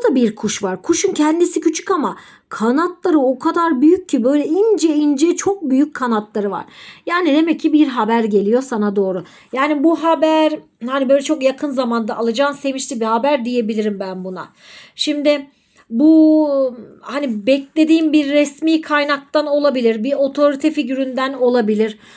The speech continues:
alacağım bu haber. Dikkat edersen <clears throat> şurada bir, bak şurada bir dokuz rakamı.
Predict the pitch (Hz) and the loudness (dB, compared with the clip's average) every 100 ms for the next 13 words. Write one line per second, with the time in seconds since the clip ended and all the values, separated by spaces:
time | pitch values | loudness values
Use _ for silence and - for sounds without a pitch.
0 | - - 247 233 202 247 262 226 220 208 | -12 -4 2 2 2 0 2 0 0 -2
1 | 196 185 - - - 294 - 320 311 311 | -4 -8 -18 -12 -8 -4 0 2 2 2
2 | 311 208 165 - _ _ _ _ _ _ | 0 -4 -6 -14 _ _ _ _ _ _
3 | 208 - 240 226 202 - 349 285 226 247 | -16 -8 0 0 0 -2 -4 -2 -2 -2
4 | 269 - 214 214 - - - - 370 330 | -4 -10 -6 -6 -6 -12 -10 -2 2 2
5 | 247 240 226 277 233 220 214 202 190 185 | 2 0 0 -2 0 -2 -2 -6 -6 -6
6 | 180 175 208 | -8 -8 -12